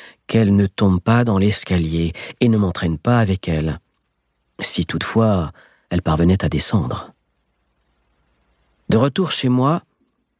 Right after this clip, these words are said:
je fourrai le calibre vingt-deux et le portefeuille de Pollet dans mon sac à dos avec d'autres affaires. Pas grand-chose pour le moment, je finirai de le remplir le lendemain dans le cellier de monsieur Bowditch.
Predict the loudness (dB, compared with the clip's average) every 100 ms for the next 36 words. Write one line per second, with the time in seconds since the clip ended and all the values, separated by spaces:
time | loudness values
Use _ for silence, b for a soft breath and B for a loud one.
0 | _ -2 0 0 2 2 0 0 0 2
1 | 2 2 2 4 2 2 0 0 -2 -2
2 | -2 0 0 0 -2 2 2 2 2 0
3 | -2 -4 -4 -2 2 2 0 0 -2 -2
4 | -4 -4 -8 -10 -12 -14 B B B B
5 | B B B -2 0 0 0 -2 -2 -2
6 | -4 -2 2 4 4 4 2 b b b
7 | -10 -6 2 2 4 2 2 2 0 0
8 | 0 2 2 2 4 4 4 2 2 0
9 | 0 2 2 4 2 2 0 0 0 -4
10 | -4 -6